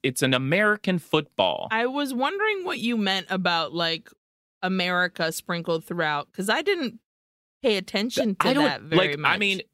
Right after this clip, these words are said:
Speaker 1: somebody correct me if I'm wrong, but I didn't think that, I don't think American football, or maybe it was back in the late eighties, it was a big thing in Mexico. I could be wrong, but for some reason, like, the burgers,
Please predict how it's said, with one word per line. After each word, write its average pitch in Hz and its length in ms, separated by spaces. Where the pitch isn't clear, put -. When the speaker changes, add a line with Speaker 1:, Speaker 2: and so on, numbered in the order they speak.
Speaker 1:
somebody 240 420
correct 113 420
me 156 100
if 147 180
I'm 117 240
wrong, 101 300
but 117 180
I 113 140
didn't 127 260
think 113 320
that, 110 200
I 107 160
don't 110 240
think 123 400
American 151 460
football, 160 640
or 113 100
maybe 127 260
it 110 140
was 101 340
back 117 300
in 113 60
the 101 80
late 98 260
eighties, 107 340
it 107 60
was 98 140
a 98 40
big 104 260
thing 104 180
in 95 120
Mexico. 92 460
I 110 120
could - 180
be 131 100
wrong, 127 260
but 110 160
for 139 120
some 180 240
reason, 170 240
like, 110 180
the 113 80
burgers, 170 640